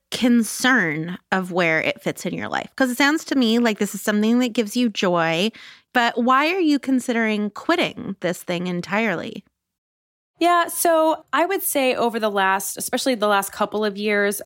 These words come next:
Speaker 2: I'm a fairly new mom. I have a toddler. And, um, just my priorities have shifted. Financially, things have shifted just as the world has shifted some and, you know, you know, having a child. And I've just kind of started to see more of the,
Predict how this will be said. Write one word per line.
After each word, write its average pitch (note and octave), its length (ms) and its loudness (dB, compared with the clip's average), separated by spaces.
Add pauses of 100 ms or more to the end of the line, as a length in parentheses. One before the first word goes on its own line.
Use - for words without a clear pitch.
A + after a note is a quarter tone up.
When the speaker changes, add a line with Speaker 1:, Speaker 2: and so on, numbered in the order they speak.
(120)
Speaker 2:
I'm F3 540 2
a F#3 80 -2
fairly A#3+ 420 0
new G3 140 0
mom. F3 220 2
I E3+ 40 0
have F#3 140 -2
a F#3 40 -6
toddler. D#3 480 -4 (540)
And, G3 420 0
um, F3+ 320 0
just G3 300 -6
my G3 160 0
priorities G3+ 800 0
have F3 180 0
shifted. G3 680 -2 (200)
Financially, G3+ 720 2
things B3 380 0
have B3 140 2
shifted A#3 560 -2
just - 280 -4
as C#3+ 120 -4
the B2+ 80 0
world F#3 380 2
has G#3 140 0
shifted G#3+ 440 -2
some F#3 460 2
and, D3+ 280 -2
you D#3+ 60 -2
know, C#3 380 -2
you - 60 -2
know, D#3+ 80 2
having F#3 320 0
a F3+ 40 0
child. E3+ 520 0 (680)
And A#3 160 2
I've A#3+ 140 2
just C4+ 240 -2
kind C4+ 200 0
of C4+ 60 0
started A3+ 540 -2
to A3 100 -8
see G#3 480 -4
more F#3 380 0
of F3 200 -2
the, D#3 280 0